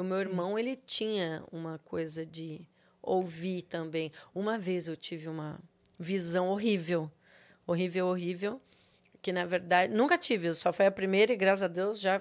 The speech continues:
Speaker 1: já falei ali pra, pro mundo espiritual que, olha, obrigada, passei por essa. Não quero mais. Mas eu tava, assim, meio que pra dormir. E aí, de repente, do nada, eu não vejo filme de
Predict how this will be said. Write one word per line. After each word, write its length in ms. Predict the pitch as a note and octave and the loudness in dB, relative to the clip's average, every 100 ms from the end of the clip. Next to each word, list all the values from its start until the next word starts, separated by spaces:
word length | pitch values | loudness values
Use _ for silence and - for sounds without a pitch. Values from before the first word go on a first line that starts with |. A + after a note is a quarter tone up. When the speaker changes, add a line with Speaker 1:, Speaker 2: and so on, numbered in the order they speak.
| F3+ | 0
Speaker 1:
já 200 | E3+ F#3+ | 2 2
falei 460 | - F#3+ F3 F#3+ G3 | 4 2 4 4 4
ali 260 | F3+ G3 | 2 -4
pra, 240 | G3+ F#3+ F3+ | -2 0 0
pro 220 | - F#3 | 0 -2
mundo 360 | F#3 G#3 B3 B3+ | 2 2 2 -2
espiritual 840 | - A3+ G3+ G3+ F#3+ F3 G3 G#3+ | -2 0 0 2 2 4 4 4
que, 140 | A#3 | 8
olha, 240 | G3+ F#3+ E3+ | 10 8 4
obrigada, 800 | F3+ E3 E3+ E3+ F3 F#3+ G#3 A3+ | -2 0 2 2 4 4 4 4
passei 420 | G3 F#3 - G3+ | 4 4 4 2
por 160 | C4 A#3+ | 2 -2
essa. 200 | E3 - - - - _ | -2 -6 -20 -20 -20 _
Não 120 | E3 | -6
quero 260 | - F3+ A#3 | 2 4 4
mais. 400 | A#3 F3+ D#3+ - - - _ _ | 2 2 0 -4 -14 -20 _ _
Mas 300 | F#3 F#3 F#3+ | 0 2 4
eu 80 | F#3+ | 4
tava, 320 | F#3+ F#3+ G3+ | 6 6 6
assim, 320 | G3+ - G3+ | 4 2 2
meio 320 | G3 F#3+ G3 | 0 0 0
que 140 | G3 G3 | -2 -4
pra 240 | G3 F#3+ | 2 2
dormir. 720 | F#3+ F#3+ A#3 A#3+ G3 G3+ D4+ - | 2 -2 -2 0 0 0 0 -2
E 160 | G#3 | 0
aí, 80 | G3+ | 2
de 80 | A3 | 2
repente, 380 | G#3+ A#3 A#3+ A3 | 2 0 -2 -4
do 120 | C#4 | 0
nada, 520 | B3 B3 C#4 G3 F3+ | 4 6 4 4 2
eu 160 | F#3 B3 | 2 0
não 160 | G#4+ B3 | 0 -2
vejo 480 | E3+ G3 A3 G3+ | 4 6 6 4
filme 460 | F3+ - G3 G3+ F#3+ | -6 -6 -4 -2 -4
de 460 | E3 F3+ F3 D#3+ | -4 -6 -4 -6